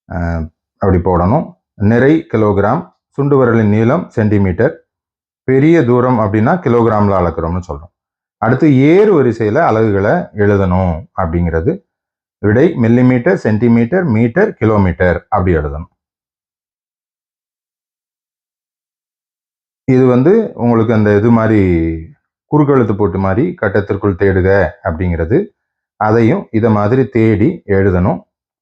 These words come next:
அதுக்கான விடைகளை முதல்ல தெரிஞ்சுக்கோங்க. பத்தின் அடுக்கு மைனஸ் மூன்று என்பது மில்லிமீட்டர். காலத்தின் அலகு வினாடி.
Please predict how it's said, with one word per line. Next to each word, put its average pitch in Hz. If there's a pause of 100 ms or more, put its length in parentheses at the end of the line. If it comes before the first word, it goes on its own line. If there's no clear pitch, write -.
(380)
அதுக்கான 104
விடைகளை 139
முதல்ல 98
தெரிஞ்சுக்கோங்க. 82 (1900)
பத்தின் 139
அடுக்கு 147
மைனஸ் 120
மூன்று 131
என்பது 107
மில்லிமீட்டர். 107 (580)
காலத்தின் 147
அலகு 127
வினாடி. 101